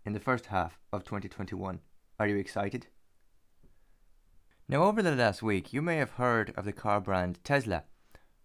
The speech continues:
Well, um, and that's for, I wouldn't say good reason, but, um, as of November twenty-third, R T E Lifestyle has said Tesla models face co-, consumer criticism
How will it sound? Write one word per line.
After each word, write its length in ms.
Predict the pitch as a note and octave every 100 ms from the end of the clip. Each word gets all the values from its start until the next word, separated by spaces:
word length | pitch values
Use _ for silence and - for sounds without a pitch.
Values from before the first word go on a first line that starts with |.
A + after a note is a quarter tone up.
| - _ -
Well, 320 | A2 G#2+ C3 - - - -
um, 380 | G#2+ A2 A2 -
and 140 | A2
that's 200 | A#2+ B2+
for, 680 | - C3+ B2 B2 A#2+ A#2 A2+ - _ _ _ _ _ _ _ _ -
I 60 | G#2+
wouldn't 240 | A#2 A#2
say 180 | A2+ G#2+
good 280 | F#2 F#2+ A2
reason, 320 | A#2 G2+ D#2+ - _ _ _ -
but, 400 | - B2 B2 A#2+ - - - _ -
um, 580 | G#2 G2+ G2+ G2 F#2+ - _ _ _ _ _ A#2+
as 180 | C3+
of 280 | B2+ A#2 A2
November 320 | A#2 B2 A#2
twenty-third, 680 | G#2+ B2 G#2 - C#3 B2 F#2+ - _ _ - - _ - - _ _ -
R 160 | A2 A#2+
T 300 | A2+ A2 A2
E 60 | -
Lifestyle 480 | C3 D3 - G2 F#2+
has 160 | G2+ -
said 260 | G#2+ G#2 - _ - -
Tesla 260 | - C3+ C3+
models 400 | A#2 A2+ B2+ -
face 260 | - G2
co-, 180 | - A2 -
consumer 420 | - G#2 D#3+ D#3 C3+
criticism 600 | - B2+ A#2+ G2+ F2+